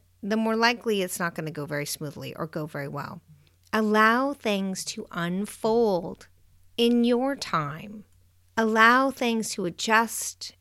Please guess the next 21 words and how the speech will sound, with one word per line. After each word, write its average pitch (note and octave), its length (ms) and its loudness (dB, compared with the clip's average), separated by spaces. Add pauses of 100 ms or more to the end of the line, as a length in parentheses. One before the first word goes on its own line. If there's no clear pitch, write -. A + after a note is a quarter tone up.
and F#3 180 -2
move, G#3+ 340 2
and A3 120 -2
it A#3+ 80 -2
will A#3+ 100 2
go C#4+ 220 0
faster C#4 560 -4
than G#3+ 180 0
you F#3 80 0
expect. - 640 -2 (360)
It F3 140 -2
really A#3+ 380 2
will F#3 320 2
if - 180 -10
you G3 140 -4
just - 520 -2
relax F3+ 540 0
into - 380 -8
it - 200 -12
and F3 200 -4
you E3+ 160 -8